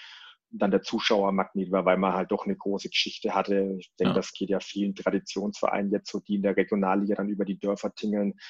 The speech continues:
Speaker 1: ähm, dass man da, dass das natürlich für die attraktiver ist und so, was dann halt bei der Spielvereinigung, ähm, früher auch, was so eine bisschen eine Besonderheit vielleicht war, was, weiß nicht, ob's das so noch mal woanders gab.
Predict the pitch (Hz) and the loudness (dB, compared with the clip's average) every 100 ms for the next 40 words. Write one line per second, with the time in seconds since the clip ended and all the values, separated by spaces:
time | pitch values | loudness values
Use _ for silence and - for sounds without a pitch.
0 | - - - - _ _ _ - 104 92 | -16 -14 -16 -20 _ _ _ -2 0 0
1 | 98 - 101 95 92 95 - 98 101 - | -2 2 4 4 4 2 0 0 2 0
2 | 98 - 98 87 - 98 - 107 - 98 | -2 -4 0 0 0 -6 -4 -4 2 2
3 | 92 90 92 90 92 101 95 92 98 95 | 0 -2 -2 -2 -2 -2 -2 -2 -2 -2
4 | - - 196 - - 196 95 95 - - | -2 -2 -4 -2 -2 -2 0 0 -2 -8
5 | - - - - _ _ _ 101 92 92 | -20 -20 -20 -20 _ _ _ -2 -2 -6
6 | - - 101 95 87 98 - - 92 - | -6 2 6 6 8 6 4 2 4 8
7 | 110 98 - 117 131 104 101 - 113 160 | 8 8 4 4 6 6 6 6 6 8
8 | 90 127 - - 123 117 - 113 113 95 | 6 6 4 2 4 4 2 2 2 0
9 | - - 98 110 101 - - - - 101 | -4 -4 -2 0 -2 -2 -6 -8 -6 -4
10 | 101 104 - 98 95 - 117 127 - 123 | -2 -2 0 -2 0 -2 0 0 2 4
11 | 113 | 4